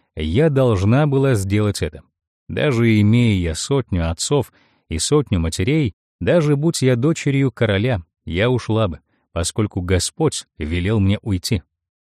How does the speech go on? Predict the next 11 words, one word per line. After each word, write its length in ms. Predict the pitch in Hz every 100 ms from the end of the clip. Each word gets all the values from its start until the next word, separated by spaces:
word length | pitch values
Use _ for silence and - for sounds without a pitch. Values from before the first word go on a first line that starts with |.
| _
В 160 | 85 101
ответ 380 | 120 143 165
на 180 | 135 135
обвинение 640 | 131 110 131 139 139 127 123
суда, 400 | - 113 120 151
что 240 | - 110
она 220 | 107 110
ушла 300 | 110 - 120
из 260 | 120 - 107
родительского 720 | 113 110 110 110 - - 92
дома 360 | 90 143 156